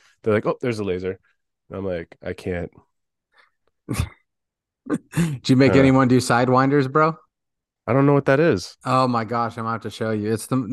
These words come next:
Speaker 2: the, like, everybody loathes them, but it's a
Speaker 1: I
Speaker 2: great
Speaker 1: probably
Speaker 2: core
Speaker 1: know what they
Speaker 2: workout.
Speaker 1: are.
Speaker 2: You probably do. You've probably seen 'em.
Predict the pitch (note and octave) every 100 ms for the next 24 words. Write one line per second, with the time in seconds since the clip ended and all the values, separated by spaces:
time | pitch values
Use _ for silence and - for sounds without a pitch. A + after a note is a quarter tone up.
0 | A#2+ A#2 A#2 G2+ - _ - A#2+ G2+ _
1 | _ _ _ C3 B2+ C3 A2 A#2+ A#2 A2+
2 | D#2+ F#2+ G#2 G#2+ G#2+ G2+ - - - G2+
3 | F#2+ F#2 _ _ _ _ _ _ _ _
4 | _ _ A2+ G#2+ - _ _ B2 A#2+ A2+
5 | A#2 A2 A2 A2 G#2 G#2 D#2+ C#2+ - -
6 | _ _ _ _ _ _ C3 C3 C3 A#2
7 | G#2 F2+ G2 G2 G#2 - A2 G2 - G#2
8 | F#2+